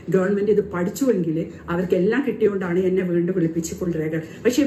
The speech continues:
ദൈവാനുഗ്രഹം എന്ന് പറയട്ടെ, ഈ പേപ്പർ എൻ്റെ കയ്യിൽ കിട്ടുന്നത് സൗദി അറേബ്യൻ്റെതാണ്, അറബിക്കിലുള്ളതാണ് ഇത്രയും. ഇത് ഞാൻ ട്രാൻസ്ലേറ്റ് ചെയ്തിട്ടാണ് ഇത്രയും സാധനങ്ങൾ എടുത്തിരിക്കുന്നത്. അപ്പൊ ഇത്രയും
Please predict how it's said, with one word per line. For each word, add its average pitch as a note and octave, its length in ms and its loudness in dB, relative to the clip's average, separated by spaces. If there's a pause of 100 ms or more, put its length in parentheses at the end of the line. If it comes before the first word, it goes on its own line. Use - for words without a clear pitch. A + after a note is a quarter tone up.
(100)
ദൈവാനുഗ്രഹം G3+ 640 2
എന്ന് F#3 140 0
പറയട്ടെ, E3 280 -4 (360)
ഈ C4 40 6 (200)
പേപ്പർ A3+ 340 0
എൻ്റെ G#3 200 2
കയ്യിൽ F#3+ 280 0
കിട്ടുന്നത് F3+ 640 -2
സൗദി G#3 320 2
അറേബ്യൻ്റെതാണ്, A3 580 0 (320)
അറബിക്കിലുള്ളതാണ് B3+ 840 0
ഇത്രയും. E3+ 280 0 (280)
ഇത് G#3+ 160 4
ഞാൻ B3 180 2
ട്രാൻസ്ലേറ്റ് B3+ 540 0
ചെയ്തിട്ടാണ് B3 440 0 (180)
ഇത്രയും A3 320 0
സാധനങ്ങൾ G#3 360 0 (400)
എടുത്തിരിക്കുന്നത്. D#3+ 540 0 (180)
അപ്പൊ G3+ 120 0 (100)
ഇത്രയും C#4+ 360 0